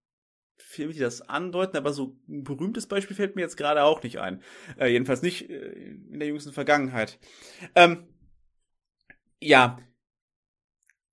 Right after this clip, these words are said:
wie gesagt, ich hab's den Leuten erstmal nicht abgekauft. Also ich, ich hab's ihnen schwer abgekauft, dass sie so eine neutrale P-, P-, äh, Position haben, aber,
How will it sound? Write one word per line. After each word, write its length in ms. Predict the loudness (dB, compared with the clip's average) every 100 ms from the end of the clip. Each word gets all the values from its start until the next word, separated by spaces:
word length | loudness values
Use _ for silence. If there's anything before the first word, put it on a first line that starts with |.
| _ _ _
wie 160 | -12 -6
gesagt, 220 | 0 0
ich 100 | 2
hab's 160 | 0 2
den 120 | 4
Leuten 320 | 6 6 2 -2
erstmal 320 | -2 0 0
nicht 200 | 0 -4
abgekauft. 560 | -6 -4 4 4 4 2
Also 120 | 4
ich, 180 | 2 -4
ich 140 | 2
hab's 160 | 2 2
ihnen 80 | -2
schwer 260 | 4 6
abgekauft, 360 | 4 0 -2 -4
dass 80 | -8
sie 80 | -4
so 100 | 0
eine 160 | 2
neutrale 400 | 2 2 4 4 4
P-, 120 | -2
P-, 200 | -8 -4
äh, 120 | -4
Position 520 | -2 -8 -6 2 2
haben, 180 | 2 -2
aber, 420 | 0 8 8 8